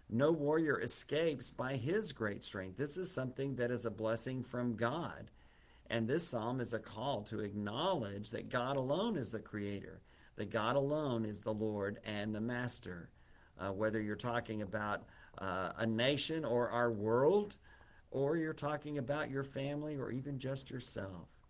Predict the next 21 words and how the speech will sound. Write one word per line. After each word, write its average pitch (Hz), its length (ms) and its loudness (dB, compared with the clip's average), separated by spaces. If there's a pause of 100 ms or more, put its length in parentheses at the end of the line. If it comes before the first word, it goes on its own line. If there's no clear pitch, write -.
(320)
Blessed 139 340 2
is 151 120 -4
the 147 80 -2
one 143 380 -2
whose 131 360 2
God 147 440 -2
is 156 260 0
the 143 100 -4
Lord, 151 500 -4 (880)
whether 98 200 -4
you're 104 160 -4
talking 117 380 -2
about 110 320 -2
a 98 60 -4
person 147 580 -2
or 123 440 -6
a 117 160 -6
nation 117 640 -6
and 101 100 -8
a 95 60 -10
people. 110 580 -12